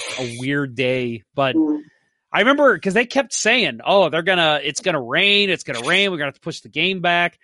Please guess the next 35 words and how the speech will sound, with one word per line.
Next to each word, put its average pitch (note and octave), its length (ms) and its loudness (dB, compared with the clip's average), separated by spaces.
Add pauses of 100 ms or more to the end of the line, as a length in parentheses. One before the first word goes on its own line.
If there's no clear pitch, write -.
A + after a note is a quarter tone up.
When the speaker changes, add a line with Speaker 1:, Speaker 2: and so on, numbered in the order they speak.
(280)
Speaker 1:
Luckily, E3+ 380 -2
it B2 100 -8
didn't C3+ 200 -8
really B2+ 280 -8
happen. C3 460 -4
But A#2+ 260 -10
still, C3 340 -2
yeah, B2+ 180 0
you, B2 200 -6 (260)
you'd F3 180 2
hope A3+ 260 0
for F#3+ 140 2
either E3 220 0
clear G#3+ 340 -2
skies G#3 640 0
or C#3+ 60 -10
maybe E3+ 240 -8
even D#3 220 -8
some A#2+ 200 -16
snow. E3 680 0 (600)
That's D#3 220 -2
pretty G3+ 220 -2
much F#3 240 -2
the D#3+ 100 -2
one E3 300 0
type E3 260 -2
of C#3 80 -8
Speaker 2:
Yeah. C#3 200 4
Speaker 1:
weather C3 100 -2
you A#2+ 100 -10
didn't C#3+ 300 -6
want A#2+ 260 -8
for C3 120 -10
that G#2+ 200 -12
day. G#2+ 300 -10